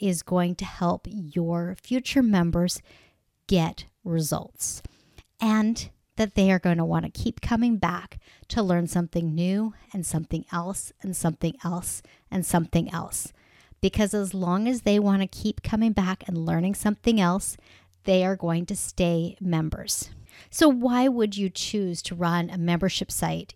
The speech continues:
instead of a course as your first online product? I have three reasons why this might be a great direction for you. The first one is because you have lots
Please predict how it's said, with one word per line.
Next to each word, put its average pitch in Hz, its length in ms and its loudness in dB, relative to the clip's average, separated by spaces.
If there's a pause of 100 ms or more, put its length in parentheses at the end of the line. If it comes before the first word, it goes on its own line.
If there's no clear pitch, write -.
instead 175 680 0
of 165 120 -2
a 190 40 0
course - 540 -6
as 170 220 0
your 185 120 0
first 180 540 -6
online 165 420 -4
product? 160 580 -8 (680)
I 262 160 4
have 277 500 6
three 233 440 2
reasons 170 580 0
why 165 680 -4
this 185 280 2
might 170 240 -4
be 170 140 -2
a 165 60 -2
great 151 320 -8
direction 165 520 -6
for 160 240 -4
you. 170 260 -8 (320)
The 226 100 8
first - 520 2
one 277 280 4
is 180 440 0
because 180 800 -2 (380)
you 196 480 -2
have 185 280 -2
lots 175 600 -8